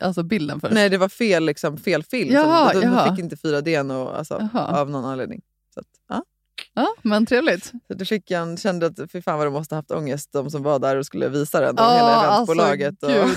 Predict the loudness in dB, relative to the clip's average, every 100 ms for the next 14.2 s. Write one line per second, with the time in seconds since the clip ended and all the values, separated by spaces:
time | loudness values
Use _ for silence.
0 | -2 -4 -2 -4 -4 -2 0 0 0 2
1 | 2 2 0 _ -14 -10 -10 -12 _ _
2 | _ _ _ _ -16 -14 -4 0 2 4
3 | 2 2 -2 -2 -2 -2 -4 -4 -2 -4
4 | -4 -8 -8 0 0 2 2 2 2 0
5 | 0 -4 -10 _ _ -10 -6 -6 -8 -12
6 | -10 -8 -8 -12 -16 -16 -16 -18 -18 -20
7 | -18 -12 -12 -10 -14 -14 -12 -14 -16 -20
8 | -20 _ _ _ -6 -4 -4 -6 -4 -4
9 | -2 -4 -4 -8 -6 -6 -6 -6 -8 -6
10 | -6 -4 -4 -4 -4 -4 -4 -4 -4 -6
11 | -6 -8 -8 -8 -6 -6 -6 -2 -2 -2
12 | -6 -4 -4 -8 -12 -2 -2 -2 -6 -10
13 | -10 -12 -14 -4 -2 0 -2 -2 -4 -4
14 | -4 -8